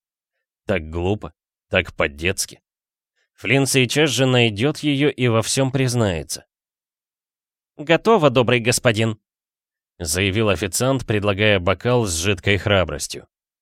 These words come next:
Свет и музыка резко вернулись в зал. Флинн потянулся за напитком, но мужчина в рогатой маске вдруг передумал и отвёл руку с бокалом в сторону. «Совсем забыл предупредить вас, благородный господин»,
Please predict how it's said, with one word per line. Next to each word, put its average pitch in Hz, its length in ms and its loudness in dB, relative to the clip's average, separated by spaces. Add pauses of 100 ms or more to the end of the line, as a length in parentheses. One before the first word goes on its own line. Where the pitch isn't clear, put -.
(500)
Свет 131 580 -2
и 123 140 0
музыка 143 500 0
резко 139 340 0
вернулись 117 500 2
в 107 80 -4
зал. 95 340 -2 (640)
Флинн 123 340 -2
потянулся 117 640 2
за 98 180 0
напитком, 107 600 -2
но 95 80 -2
мужчина 104 440 0
в 90 40 0
рогатой 95 400 2
маске 123 380 -2
вдруг 107 300 -4
передумал 131 680 0
и 127 40 2
отвёл 120 500 0
руку 113 320 0
с 90 120 -4
бокалом 107 560 0
в - 80 -10
сторону. 92 600 -2 (1400)
«Совсем 190 460 2
забыл 185 320 0
предупредить 180 680 0
вас, 117 220 0
благородный 117 600 2
господин», 110 640 -2